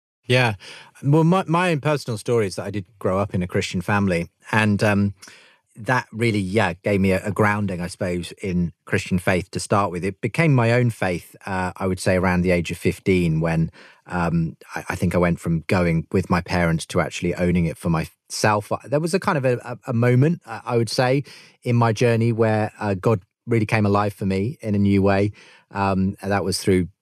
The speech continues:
the help of a youth pastor who, who was very influential on me. And, and so that sort of, uh, was, was where things began, you know, where I really started taking Christianity seriously, my walk with God and so on,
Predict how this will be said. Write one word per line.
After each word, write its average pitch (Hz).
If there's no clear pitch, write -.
the 92
help 95
of 90
a 90
youth 101
pastor 104
who, 90
who 92
was 85
very 92
influential 92
on 90
me. 90
And, 85
and 113
so 123
that 160
sort 143
of, 117
uh, 117
was, 120
was 120
where 117
things 113
began, 104
you 101
know, 92
where 95
I 98
really 98
started 95
taking 92
Christianity 92
seriously, 95
my 92
walk 90
with 87
God 98
and 92
so 90
on, 85